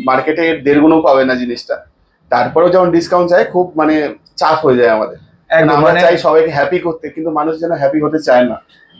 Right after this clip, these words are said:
Speaker 2: একদম,
Speaker 1: যতই দিই,
Speaker 2: একদম।
Speaker 1: হ্যাপি হচ্ছে না কেউই।
Speaker 2: আহ, মানে এটা ডিসকাউন্ট না দিলেও বেস্ট প্রাইস।
Speaker 1: ডিসকাউন্ট যদি আমাদের এক টাকাও না থাকে, তাহলে আমরা best of the best price। সবাই নিশ্চিন্তে থাকতে পারেন, প্রত্যেক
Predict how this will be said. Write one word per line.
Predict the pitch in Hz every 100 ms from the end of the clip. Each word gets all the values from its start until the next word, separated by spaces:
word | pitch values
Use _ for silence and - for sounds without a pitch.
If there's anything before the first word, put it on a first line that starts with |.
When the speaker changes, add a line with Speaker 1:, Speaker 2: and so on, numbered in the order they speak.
| _ _ _ _
Speaker 2:
একদম, | - 131
Speaker 1:
যতই | 135 175
দিই, | - 185
Speaker 2:
একদম। | 127 -
Speaker 1:
হ্যাপি | 123 127 143
হচ্ছে | 131 131 127
না | 113
কেউই। | - 120 113 - _
Speaker 2:
আহ, | - 139 135
মানে | 139 156 180
এটা | 156 156 170 196 185
ডিসকাউন্ট | 143 160 - 214 196
না | 180
দিলেও | 185 196
বেস্ট | 160 156 -
প্রাইস। | 135 113 87 - _ _ _ _ _
Speaker 1:
ডিসকাউন্ট | 127 123 156 156 180 185
যদি | 180 180
আমাদের | 175 175
এক | 165 151 -
টাকাও | 175 185
না | 170 165
থাকে, | 165 160 185
তাহলে | 165 147
আমরা | 147 151 135 -
best | 147 151 165
of | 156
the | 156 -
best | 131 -
price। | - 107 - - - _ _ _ -
সবাই | - 127 135
নিশ্চিন্তে | 135 127 139 143
থাকতে | 139 135 143
পারেন, | 147 160 185 - _ _
প্রত্যেক | - 156 - 175 165